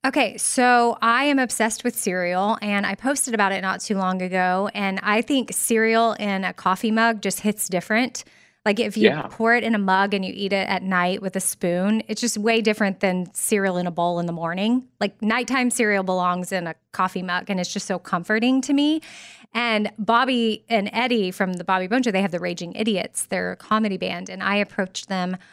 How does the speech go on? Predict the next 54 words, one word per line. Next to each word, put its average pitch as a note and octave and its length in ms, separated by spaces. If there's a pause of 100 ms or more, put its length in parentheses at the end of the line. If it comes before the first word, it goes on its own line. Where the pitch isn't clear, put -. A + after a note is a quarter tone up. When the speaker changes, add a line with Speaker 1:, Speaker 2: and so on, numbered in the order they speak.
(240)
Speaker 1:
after C4+ 380
that G3+ 200
post F#3 540
'cause F#3+ 400 (320)
I G#3 100
just - 380
feel A3 220
like G3+ 200
other G3 200
people G3+ 400
were F3+ 180
relating F3 560
to C4 120
that. C#4 300
And A3 60
I'm A3 80
like, G#3 240
"I A3 160
wanna C4 220
write A3 180
a G3 40
song F#3 600 (140)
about G3+ 300
cereal, G#3+ 720
like G3+ 140
a A3+ 60
goofy A#3 420
comedy G#3+ 460
song F3 580 (300)
about F#3 500 (260)
cereal. C4+ 420
Like, F#3+ 160
it'll G3+ 140
just F#3 140
be F#3+ 80
called F#3+ 340
Cereal." C#4+ 600
I B3+ 80
don't B3 120
know G3+ 140
if F#3+ 100
it F#3 40
might F#3+ 140
have F#3 120
a F3 40
different G3 300
name, C4 220
but G#3 140
we're A3+ 300
gonna C#4 160
be A#3+ 140
working G#3 400
on F#3+ 240
that. F3 400